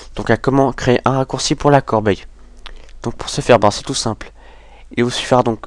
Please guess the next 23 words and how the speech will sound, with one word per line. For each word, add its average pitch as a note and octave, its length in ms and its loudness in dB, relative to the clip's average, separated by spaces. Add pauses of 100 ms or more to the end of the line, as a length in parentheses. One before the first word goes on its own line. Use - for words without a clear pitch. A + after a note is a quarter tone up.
d'abord A2 380 2
de G2+ 100 -8
créer - 320 -2
un G#2 60 0
nouveau B2 240 0
raccourci A#2 500 0
en - 60 -4
faisant - 280 -2
un G2+ 40 -4
clic A2 260 -10
droit, - 340 0 (840)
nouveau A#2 440 -2
raccourci. - 640 -6 (1600)
Ensuite, - 440 -2 (220)
dans B2 80 -2
cette C#3+ 180 -4
barre C#3 140 6
de C3 100 -2
recherche, - 360 0 (120)
vous - 300 -8
allez A2 140 2
taper G#2+ 240 -2
ceci. - 420 -4